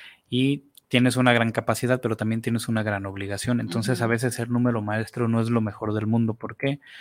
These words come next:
Speaker 1: Son números que traen más resistencia, traen más capacidad, entonces le pueden pasar cosas más fuertes que a los demás, sobre todo al treinta y tres.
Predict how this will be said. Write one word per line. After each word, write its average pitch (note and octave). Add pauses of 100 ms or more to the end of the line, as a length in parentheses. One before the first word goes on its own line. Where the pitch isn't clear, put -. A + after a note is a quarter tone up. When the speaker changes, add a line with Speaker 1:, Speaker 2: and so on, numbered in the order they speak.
(180)
Speaker 1:
Son -
números B2+
que A2
traen E3
más C#3+
resistencia, B2
traen A2
más D3
capacidad, A#2
entonces A#2
le G#2+
pueden F#3+
pasar A#2
cosas G#2
más A2+
fuertes -
que G#2+
a G2
los F#2
demás, G2
sobre A2
todo C3
al C#3+
treinta G2+
y F#2+
tres. -